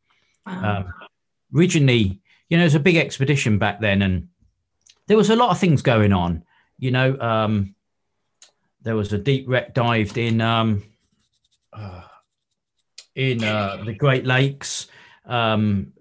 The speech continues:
Speaker 2: Gary Gentile had dived the Orpheusland, which was over a hundred meters deep. Um, you know, uh, th-, and there's some cool things going on. I mean, it, there was some deep diving.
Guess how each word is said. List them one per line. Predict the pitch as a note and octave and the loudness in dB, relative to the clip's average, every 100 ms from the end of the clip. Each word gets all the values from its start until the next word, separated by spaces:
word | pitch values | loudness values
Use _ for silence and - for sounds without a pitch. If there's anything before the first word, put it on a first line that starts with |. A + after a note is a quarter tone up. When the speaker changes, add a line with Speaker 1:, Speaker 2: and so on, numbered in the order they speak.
| B2 | -6
Speaker 2:
Gary | C3 C3+ B2 | 0 2 2
Gentile | C#3 C3 A#2+ C3+ C3 C3 B2 | 2 2 2 2 4 4 2
had | G#2 | 2
dived | C3 B2 A#2 | 2 2 0
the | A#2+ | -2
Orpheusland, | C3 C#3 C3+ B2+ - B2+ B2+ B2 | 2 2 2 0 0 2 2 2
which | - A2+ - | 0 -8 -6
was | A#2+ G#2 G#2 | -2 -2 0
over | A#2+ A#2 A#2 | 0 0 0
a | |
hundred | A2+ B2 G#2 A2 | 2 0 0 0
meters | A#2 G#2 G2+ | 0 -2 -6
deep. | - A#2 A2+ - _ _ _ _ _ _ | -4 -4 -6 -16 _ _ _ _ _ _
Um, | - A2 G#2+ G#2 G#2 G2 - _ _ _ _ _ - | -6 0 2 2 2 -2 -6 _ _ _ _ _ -2
you | C#3 | 0
know, | B2 A2 A2 - | 2 2 -2 -4
uh, | A2 - - | -12 -10 -12
th-, | D3 - | -12 -4
and | D#3 | -2
there's | D3 | 0
some | F3 | 0
cool | F3 A#3+ G#3 | 0 -2 -2
things | A#3+ A#3 G#3 | 0 0 2
going | D#3+ B2 G2+ | 2 4 4
on. | F2+ F2+ G2 | 2 0 0
I | |
mean, | D3+ E3 | 2 4
it, | F3+ F3+ - | 2 -2 -6
there | - | 0
was | E3+ | 0
some | - E3 | 2 2
deep | - A3+ - | 2 -2 0
diving. | F3+ G#3 C3 F#2 D2 | 4 4 4 0 -2